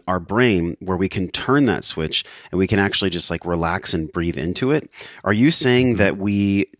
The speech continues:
Speaker 1: literally change our response to the trigger through practicing putting in a new external stimuli? Like, are we putting in something new when we feel the trigger?
Speaker 2: The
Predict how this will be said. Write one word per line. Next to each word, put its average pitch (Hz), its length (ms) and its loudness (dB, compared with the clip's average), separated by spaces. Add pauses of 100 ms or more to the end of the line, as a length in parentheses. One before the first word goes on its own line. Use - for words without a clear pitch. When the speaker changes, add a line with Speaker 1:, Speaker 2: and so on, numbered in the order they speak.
(120)
Speaker 1:
literally 110 440 2
change 110 720 0
our 95 280 2
response 95 760 -2
to 113 200 -4
the 95 100 -6
trigger 117 580 0 (420)
through 107 260 -2
practicing 151 920 0 (100)
putting 123 300 2
in 120 220 4
a 98 80 0
new 101 400 4
external 104 460 -2
stimuli? 123 520 0
Like, 101 160 -2
are - 20 -6
we 104 80 -2
putting 113 320 0
in 104 100 0
something 92 400 -2
new 95 300 4 (260)
when 92 120 0
we 87 100 2
feel 98 180 0
the 85 100 -4
trigger? 147 460 -2 (960)
Speaker 2:
The 104 380 2